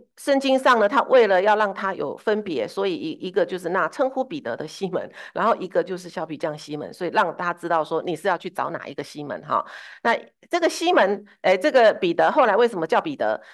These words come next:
这个耶稣，是耶稣给他改名叫做基法。那基法呢，是亚兰，亚兰文，它是磐石的意思。那如果把，从亚兰文翻过来希腊文的时候，就叫彼得。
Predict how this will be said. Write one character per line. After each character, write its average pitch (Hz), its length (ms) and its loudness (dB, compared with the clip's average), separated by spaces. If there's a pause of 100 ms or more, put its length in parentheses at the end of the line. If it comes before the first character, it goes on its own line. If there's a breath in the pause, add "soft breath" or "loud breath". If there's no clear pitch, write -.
(120)
这 233 100 -2
个 170 480 0 (220)
耶 226 180 2
稣， 226 260 -2
是 226 200 -8
耶 202 120 0
稣 202 140 -4
给 175 140 -6
他 185 120 -6
改 127 160 -8
名 110 140 -12
叫 170 140 -6
做 165 120 -6
基 240 320 -14
法。 - 360 -8 (480 soft breath)
那 226 440 2 (440 soft breath)
基 359 240 0
法 175 220 4
呢， 165 200 -2
是 220 220 -4
亚 143 180 -2
兰， 135 200 -4 (340)
亚 139 140 0
兰 143 180 -6
文， 175 360 0
它 196 120 -4
是 196 120 -4
磐 156 280 -6
石 170 220 -6
的 156 80 -2
意 170 200 -8
思。 - 460 -4
那 185 140 0
如 196 100 2
果 233 80 4
把， - 140 -6 (240)
从 190 240 -2
亚 151 160 2
兰 165 120 0
文 160 200 -2
翻 233 300 -2
过 214 160 4
来 143 160 -4
希 190 180 -4
腊 170 140 0
文 135 120 -6
的 135 60 -12
时 - 140 -12
候， - 80 -6
就 - 100 -14
叫 143 160 -4
彼 - 160 -16
得。 - 240 -14